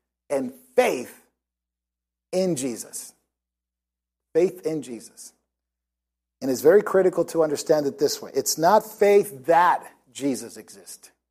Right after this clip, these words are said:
It's not faith that. It's faith in. Notice the difference, right? It's not faith that,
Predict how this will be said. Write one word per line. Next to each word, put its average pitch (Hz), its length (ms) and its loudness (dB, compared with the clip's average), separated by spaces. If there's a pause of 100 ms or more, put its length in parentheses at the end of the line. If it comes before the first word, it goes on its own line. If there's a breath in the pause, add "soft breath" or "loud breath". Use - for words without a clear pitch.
(960)
It's 123 160 -12
not 180 320 -6
faith 180 460 -2
that. - 440 -2 (1900)
It's - 160 -16
faith - 400 -6 (260)
in. 127 260 -8 (2250)
Notice 123 280 -8
the 131 60 -12
difference, 123 400 -4
right? 113 200 -12 (680)
It's - 160 -18
not 165 180 -4
faith 170 520 0
that, - 460 0